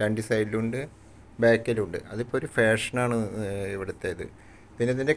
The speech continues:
കയ്യുമേ ഇതേപോലെ ഒരു ചുളി ഇട്ടിട്ടുണ്ട്, പ്ലീറ്റ്, ഇങ്ങനെ പ്ലീറ്റ് ഒരു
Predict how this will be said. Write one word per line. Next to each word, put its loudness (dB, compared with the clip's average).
കയ്യുമേ 6
ഇതേപോലെ 2
ഒരു 4
ചുളി 0
ഇട്ടിട്ടുണ്ട്, -2
പ്ലീറ്റ്, 0
ഇങ്ങനെ -4
പ്ലീറ്റ് -4
ഒരു 2